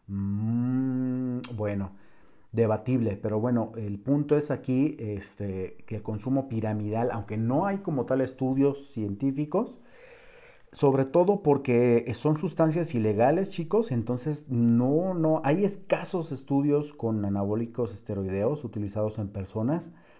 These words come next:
Entonces, este, esto que les voy a contar, pues es más que nada, eh, opiniones o, o, o la parte de observación, que se ha visto que el consumo en pirámide, o sea, lo vas aumentando de manera progresiva,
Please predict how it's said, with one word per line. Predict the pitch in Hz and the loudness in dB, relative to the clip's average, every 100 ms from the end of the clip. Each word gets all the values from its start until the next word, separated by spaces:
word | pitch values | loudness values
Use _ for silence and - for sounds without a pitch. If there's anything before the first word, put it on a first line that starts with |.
| - - - - - - | -20 -20 -20 -20 -20 -6
Entonces, | 104 98 110 107 113 113 110 - - | -4 -2 -2 -2 -2 -2 -4 -16 -10
este, | 104 98 95 - - 104 101 - 135 | -6 -6 -8 -12 -8 -4 -4 -2 -2
esto | 147 - 139 | 0 0 -2
que | 120 | 2
les | 110 | 2
voy | 113 | 2
a | 127 | 0
contar, | 117 101 113 127 - | 0 -2 0 -2 -2
pues | 101 107 | -6 -4
es | 107 | -4
más | 113 117 | -4 -4
que | 120 110 | -2 0
nada, | 110 113 113 104 95 85 - - - - _ _ - - | 0 0 0 -2 -4 -8 -16 -20 -20 -20 _ _ -18 -10
eh, | 95 - | -10 -6
opiniones | 120 - 123 117 131 135 120 143 - - _ | -6 0 2 4 6 6 6 2 -2 -16 _
o, | - | -6
o, | 110 117 113 104 | -4 -2 -2 0
o | |
la | 113 110 | -2 -2
parte | 123 123 - 123 | 0 0 2 4
de | |
observación, | 110 - 113 101 95 90 120 120 175 - | 4 2 -2 -2 -4 -2 0 2 0 -6
que | 104 | -8
se | 113 | -2
ha | 107 | 0
visto | 110 104 120 - | 0 0 -2 -2
que | 101 98 | -2 -4
el | 95 | -4
consumo | 104 98 120 120 | -6 -4 0 0
en | 117 | 0
pirámide, | 104 101 113 135 135 202 - - - - | -2 -2 2 4 4 2 -4 -16 -20 -8
o | |
sea, | 113 107 | -2 0
lo | 104 | 2
vas | 107 117 | 0 0
aumentando | 113 101 101 101 113 120 | -2 -2 -2 -2 0 2
de | 117 | 0
manera | 104 110 120 | 0 0 -2
progresiva, | 113 104 101 - 131 202 269 | -2 -2 -4 0 2 2 0